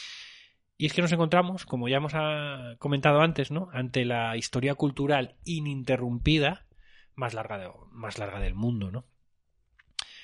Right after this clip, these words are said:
Bueno, a pesar de la dureza del ecosistema, pues, eh, no solían padecer escasez de alimentos, al parecer.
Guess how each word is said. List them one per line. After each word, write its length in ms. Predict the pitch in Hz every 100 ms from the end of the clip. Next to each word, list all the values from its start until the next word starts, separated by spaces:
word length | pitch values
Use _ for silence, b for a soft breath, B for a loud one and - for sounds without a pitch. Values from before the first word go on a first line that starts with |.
| B B B B
Bueno, 220 | 185 185 -
a 40 |
pesar 260 | 147 156 156
de 100 | 165
la 180 | 156 156
dureza 340 | 156 160 160
del 140 | 147 147
ecosistema, 640 | 143 139 - 156 170 165
pues, 340 | - - -
eh, 440 | 101 98 87 - 104
no 140 | 120
solían 480 | 151 113 135 135 104
padecer 400 | - - - 113
escasez 360 | 104 - 101 110
de 80 | 95
alimentos, 520 | 90 127 151 110 -
al 80 | 95
parecer. 480 | 92 - 160 151